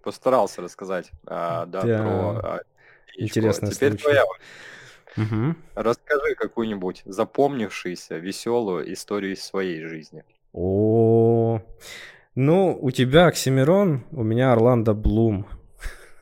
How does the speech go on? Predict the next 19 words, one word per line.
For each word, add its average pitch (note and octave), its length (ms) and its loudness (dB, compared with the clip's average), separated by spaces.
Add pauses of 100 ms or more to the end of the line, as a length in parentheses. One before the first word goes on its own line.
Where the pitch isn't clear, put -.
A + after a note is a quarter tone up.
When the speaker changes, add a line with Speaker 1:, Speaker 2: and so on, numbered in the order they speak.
(140)
Speaker 1:
Ага. G#2 400 -4
<laughs> A#2+ 560 -6 (720)
Speaker 2:
Вот. A2 800 0
Я A#2 320 4
одно A#2+ 260 4
время A#2+ 340 4
хотел B2 360 0
быть A2+ 240 0
актёром, A2+ 580 0 (520)
м, - 500 -10
Speaker 1:
Ага. F#2+ 300 -6 (280)
Speaker 2:
ещё B2+ 380 -8
лет F#2+ 160 0
десять G#2 320 0
назад. F2+ 380 -4 (760)
И, B2+ 640 4
ну, G3 340 -4
как G2+ 300 -2
актёром? F#2+ 840 -6